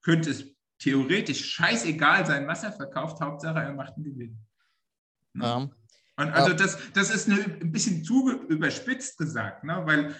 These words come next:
Speaker 1: ich meine, natürlich muss ein Sicherheitsunternehmen auch irgendwie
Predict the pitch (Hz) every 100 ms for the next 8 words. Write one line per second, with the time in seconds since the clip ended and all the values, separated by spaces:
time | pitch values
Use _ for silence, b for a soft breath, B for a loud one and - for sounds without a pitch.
0 | B 165 160 160 156 196 226 165 196 190
1 | 185 156 190 185 180 175 165 170 180 170
2 | - 180 190 - 180 180